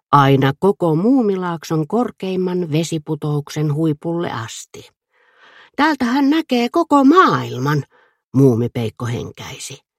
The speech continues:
Mutta vaikka hän kuinka yritti, Pikkumyytä hän ei nähnyt.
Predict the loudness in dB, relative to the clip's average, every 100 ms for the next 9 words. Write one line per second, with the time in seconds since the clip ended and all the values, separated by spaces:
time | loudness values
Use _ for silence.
0 | _ _ _ _ _ _ -2 -2 0 -2
1 | 0 -2 -4 -10 -6 -6 -4 -4 -2 -4
2 | 0 0 0 -6 _ -6 -6 _ _ 0
3 | 0 0 -2 2 2 2 -2 -4 -4 -2
4 | -2 -2 -4 -8 -12 -18 -20 -20 -20 -20